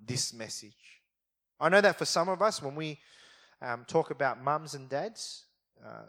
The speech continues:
for some of us, it's a great celebration, and for some of us, it's just a lot of pain and trauma. And I'm not taking away from that, I really am. You know, I'm, I'm a parent, I'm a dad. Um, uh, it's, it's tough being a dad.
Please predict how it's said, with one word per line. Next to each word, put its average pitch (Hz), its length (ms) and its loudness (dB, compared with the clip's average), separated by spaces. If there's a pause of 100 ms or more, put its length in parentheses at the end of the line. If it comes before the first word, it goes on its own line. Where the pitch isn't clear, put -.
for - 140 -8
some 208 160 2
of 226 120 -2
us, 214 140 -2
it's 147 120 -6
a 151 40 -4
great 165 220 2
celebration, 175 680 -4
and 120 120 -14
for 135 80 -10
some 175 240 -2
of 214 140 -2
us, - 180 -6
it's - 200 -10
just - 400 -6
a 107 60 -8
lot 123 240 -4
of 117 160 -8
pain 131 420 -12 (300)
and 110 140 -16
trauma. 107 560 -12 (1160)
And 127 80 -10
I'm 139 100 -2
not 185 140 -2
taking 190 340 -2
away 139 240 2
from 123 200 -14
that, 113 120 -4
I 120 40 -4
really 143 340 -4
am. 107 140 -12 (1600)
You 131 80 -2
know, 127 60 4
I'm, 160 120 6
I'm 147 160 2
a 143 60 4
parent, 151 340 4
I'm 139 100 0
a 123 40 -2
dad. 143 340 0 (1080)
Um, 110 260 -10 (160)
uh, - 60 -20 (720)
it's, - 340 -4
it's 160 160 -6
tough 196 260 -2
being 180 180 -4
a 156 40 -6
dad. 147 300 -8